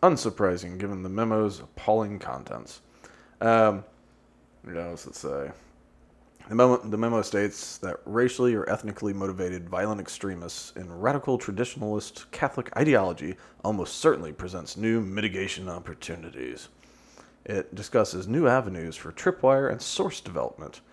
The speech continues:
including through outreach to traditionalist Catholic parishes and the development of sources with the placement and access to report on those supposed extremists.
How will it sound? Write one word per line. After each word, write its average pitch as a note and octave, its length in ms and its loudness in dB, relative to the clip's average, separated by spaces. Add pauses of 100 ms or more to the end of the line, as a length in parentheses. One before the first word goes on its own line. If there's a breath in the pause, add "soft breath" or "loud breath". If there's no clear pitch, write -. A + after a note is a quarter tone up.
(460 soft breath)
including G2+ 600 0
through G2 260 -4
outreach C3 460 4
to F#2 100 -8
traditionalist A#2 840 -2
Catholic - 440 -2
parishes C#3 560 2 (380 loud breath)
and F#2 240 -6
the F2+ 40 -8
development G2+ 440 4
of F2+ 80 -12
sources G2+ 640 -2 (360 soft breath)
with - 120 -12
the - 60 -12
placement G#2+ 680 -2
and F#2 280 -4
access E2 420 -8
to E2+ 140 -8
report E2+ 400 -4
on D#2+ 280 -8
those C#2+ 580 -8 (300)
supposed E2 400 -8
extremists. D3 560 -2